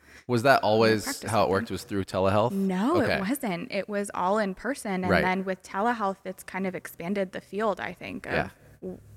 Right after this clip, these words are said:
Speaker 2: you know, and, and it's become people's norm is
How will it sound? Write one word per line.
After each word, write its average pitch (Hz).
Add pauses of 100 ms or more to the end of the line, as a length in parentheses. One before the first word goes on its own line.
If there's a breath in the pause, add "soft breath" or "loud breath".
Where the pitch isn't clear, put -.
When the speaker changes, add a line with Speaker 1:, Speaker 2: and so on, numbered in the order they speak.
(140)
Speaker 2:
you 190
know, 170
and, 208
and 214
it's -
become 202
people's 190
norm 180
is 170